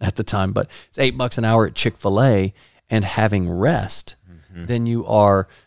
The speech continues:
Speaker 1: fifteen bucks an hour sitting on your duff collecting unemployment bonus and not get, and just being completely restless.
Speaker 2: You know, how do you convince someone that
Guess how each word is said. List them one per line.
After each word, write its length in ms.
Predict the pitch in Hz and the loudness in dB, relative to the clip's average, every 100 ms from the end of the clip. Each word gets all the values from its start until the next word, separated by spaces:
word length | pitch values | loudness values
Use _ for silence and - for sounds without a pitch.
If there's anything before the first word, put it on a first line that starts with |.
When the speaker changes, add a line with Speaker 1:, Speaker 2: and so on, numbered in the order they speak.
| _ | _
Speaker 1:
fifteen 540 | - 127 - 160 175 | -6 -4 -2 2 4
bucks 300 | 135 117 - | 4 2 0
an 80 | 110 | -8
hour 280 | 104 104 104 | -2 0 0
sitting 320 | - 117 107 | 0 2 2
on 160 | 95 90 | 2 0
your 80 | 90 | -4
duff 520 | 90 139 120 - - | 2 4 4 2 -10
collecting 480 | - 101 98 101 95 | -2 -2 0 -2 -2
unemployment 560 | 90 87 131 151 131 | -2 -4 -2 0 0
bonus 420 | 101 95 92 - - 110 | 0 0 0 -2 -6 -2
and 580 | 104 98 92 92 90 - _ | 0 2 0 -2 -4 -10 _
not 380 | 104 98 98 - | -12 -4 -2 -2
get, 160 | 104 - | -4 -2
and 160 | 101 | -2
just 160 | 92 92 - | 0 -4 -8
being 220 | 104 95 87 | -4 -2 -2
completely 440 | 95 95 87 90 | -4 -4 -4 -4
restless. 600 | 90 98 - - - - - | -4 -4 -6 -12 -16 -20 -14
Speaker 2:
You 60 | 95 | -8
know, 40 | |
how 140 | 113 | -4
do 80 | 147 | -2
you 80 | 127 | -2
convince 340 | 113 98 107 | -4 -6 -4
someone 600 | - 110 110 104 104 98 | -2 -2 -2 -2 -2 -4
that 240 | 92 95 | -4 -6